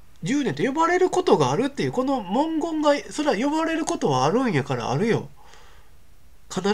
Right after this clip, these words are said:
ず呼ばれるとかじゃないからね。呼ばれることぐらいあるよ。しかも大体合ってるし、失われた二十年とも言うけど、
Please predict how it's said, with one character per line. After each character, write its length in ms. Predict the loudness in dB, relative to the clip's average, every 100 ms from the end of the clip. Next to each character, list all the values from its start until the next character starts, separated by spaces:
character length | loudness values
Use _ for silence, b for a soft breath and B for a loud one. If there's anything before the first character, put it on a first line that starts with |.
| 2
ず 140 | 2
呼 60 | 0
ば 100 | 2
れ 80 | 0
る 60 |
と 100 | 0
か 80 | -2
じ 60 | -2
ゃ 20 |
な 80 | -6
い 40 |
か 80 | -4
ら 60 | -4
ね。 100 | -2
呼 60 |
ば 120 | 0
れ 80 | 0
る 80 | -2
こ 120 | -2
と 100 | 0
ぐ 80 | 2
ら 100 | 2
い 40 |
あ 40 | 0
る 80 | -2
よ。 120 | -4
し 80 | -4
か 100 | -4
も 100 | -2
大 120 | -2
体 80 | -2
合 40 |
っ 40 |
て 120 | -4 -4
る 60 |
し、 80 | -4
失 180 | -4 -2
わ 80 | -2
れ 60 |
た 80 | -2
二 120 | -4
十 120 | -2
年 140 | -2 -2
と 100 | -4
も 60 |
言 100 | -4
う 40 | -2
け 100 | -2
ど、 160 | -4